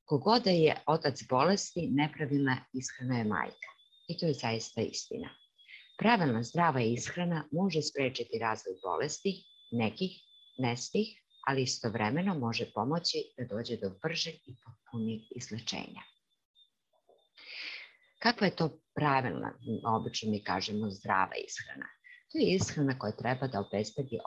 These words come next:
optimalno funkcionisanje ljudskog organizma, optimalan rast i razvoj, optimalan mentalni i fizički rad, odsustvo bolesti i uspešniju borbu sa bolestima, dugovečnost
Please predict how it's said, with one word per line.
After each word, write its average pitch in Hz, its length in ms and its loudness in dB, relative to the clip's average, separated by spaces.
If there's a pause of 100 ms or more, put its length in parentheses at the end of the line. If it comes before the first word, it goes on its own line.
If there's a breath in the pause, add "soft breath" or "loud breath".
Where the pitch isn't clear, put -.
optimalno 131 540 -4
funkcionisanje 113 960 -4
ljudskog 101 400 -6
organizma, - 600 -10 (640 soft breath)
optimalan 110 580 -2
rast 98 400 -2
i 104 40 -6
razvoj, 120 520 -2 (160)
optimalan 104 580 -4
mentalni 104 460 -2
i 90 100 -8
fizički - 480 -8
rad, 135 280 2 (340)
odsustvo - 480 -4
bolesti 120 540 -2
i 104 60 -2
uspešniju 101 600 -4
borbu 101 320 -6
sa - 240 -12
bolestima, 151 640 -4 (340 loud breath)
dugovečnost 131 1000 0